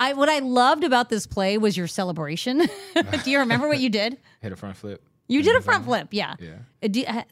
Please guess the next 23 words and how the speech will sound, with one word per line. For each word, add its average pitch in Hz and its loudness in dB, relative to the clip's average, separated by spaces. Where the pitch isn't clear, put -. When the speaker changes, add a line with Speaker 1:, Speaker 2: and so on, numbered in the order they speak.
Speaker 1:
in 247 6
the 240 6
moment, 311 2
you're 220 0
like, 208 0
"This 214 -2
is 196 -8
what 220 0
I'm 208 -2
gonna 202 0
do," 285 0
or, 180 -2
"I've 196 -2
been 190 -4
thinking 240 -6
about 226 -2
this. 220 -2
When 196 -4
I 185 -2
get 185 -4
my 185 -2
first 196 -8
interception, 185 -4